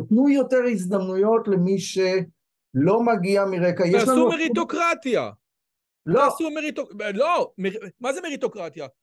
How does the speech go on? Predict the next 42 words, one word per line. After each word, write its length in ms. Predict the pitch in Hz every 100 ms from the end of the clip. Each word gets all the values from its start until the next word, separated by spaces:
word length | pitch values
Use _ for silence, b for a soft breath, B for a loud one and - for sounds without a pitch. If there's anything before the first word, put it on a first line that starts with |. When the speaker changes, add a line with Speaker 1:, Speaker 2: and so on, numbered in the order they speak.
| -
Speaker 2:
קח 240 | - 359 285
את 100 | 214
כולם, 420 | 247 208 151 190 196 _
תעשה 340 | 240 233 294
קורס 320 | - 302 254
מסנן, 460 | 240 226 233 226 220
כלכלה 380 | 208 196 226 220
מיקרו, 480 | 214 185 - 165 131
שנה 400 | - 208 202 170
א', 140 | 156 170 -
תקרא 360 | 233 240 262
להם 180 | 247 214
את 80 | 202
הצורה, 460 | 196 - 165 151 160 _ _ -
מי 140 | 302
שעובר, 480 | 240 262 208 160 165
שלום 280 | 180 214 247
על 60 |
ישראל. 360 | 277 - 311 339 339 _ _ _ 165
נכון 260 | 151 247
או 40 | 285
Speaker 1:
כן, 180 | 320
Speaker 2:
לא? 60 | 262
Speaker 1:
ואתה, 120 | 226 202 226 - 156 _ - 131
ואם 260 | 202 277 349 302
אתה 120 | 262
תפתח 240 | 233 -
Speaker 2:
זה 80 | 226
מה 80 | 185
שאתה 140 | -
Speaker 1:
ככה, 60 | 180
Speaker 2:
אומר. 180 | - -
Speaker 1:
אתה 100 | 175
תמצ-, 720 | 208 190 - - - _ -
אתה 160 | 117
תמצא 480 | 175 214 202 - 311
שהרבה 460 | 302 277 196 180 247
יותר 200 | 262 262
עוברים 440 | 240 175 240 330
את 100 | 262
הכלכלה 500 | 226 202 165 175 165
שנה 200 | 165 175